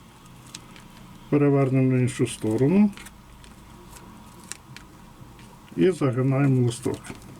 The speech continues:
Наводимо. Піднімаємо вгору. Перевертаємо. І листок підіймаємо вгору.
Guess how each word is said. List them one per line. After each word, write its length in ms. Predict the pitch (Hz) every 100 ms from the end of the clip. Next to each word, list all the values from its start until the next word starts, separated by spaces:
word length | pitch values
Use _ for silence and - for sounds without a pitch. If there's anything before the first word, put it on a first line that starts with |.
| - - - - - - - - - - - - -
Наводимо. 840 | 131 127 107 107 107 135 170 202 196 - - - - - - - - - - - - - - - 220 - - - _ _ - _ _ - _ - _ - - - _ _ _ _ _ - _ - _ - - - -
Піднімаємо 600 | 135 123 131 127 120 117
вгору. 420 | 104 110 131 190 202 - - - - - - - - - -
Перевертаємо. 840 | 135 131 123 - 120 117 151 196 196 - - - - -
І 120 | - 180
листок 420 | 156 127 - 151
підіймаємо 680 | - 113 113 110 117 117 110 104
вгору. 280 | 104 -